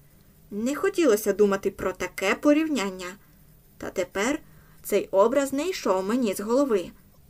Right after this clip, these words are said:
Ще гірше було через його мідяне волосся, скуйовджене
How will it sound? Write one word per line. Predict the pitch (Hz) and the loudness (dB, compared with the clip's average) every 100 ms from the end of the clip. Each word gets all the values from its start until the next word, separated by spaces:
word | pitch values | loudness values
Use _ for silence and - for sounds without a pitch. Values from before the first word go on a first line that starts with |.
| - _ - - | -20 _ -20 -14
Ще | - - 220 | -6 -2 0
гірше | 196 226 381 - 294 | 2 2 2 2 -2
було | 226 220 196 | 2 4 4
через | 196 214 214 | 2 -2 0
його | 202 208 208 | 2 0 0
мідяне | 294 311 311 320 220 | -2 0 -2 0 0
волосся, | 202 254 277 196 - - 190 - - - - | 2 2 2 0 -2 -8 -10 -14 -20 -20 -18
скуйовджене | - - 196 226 214 208 190 | -16 -6 0 0 0 -2 -4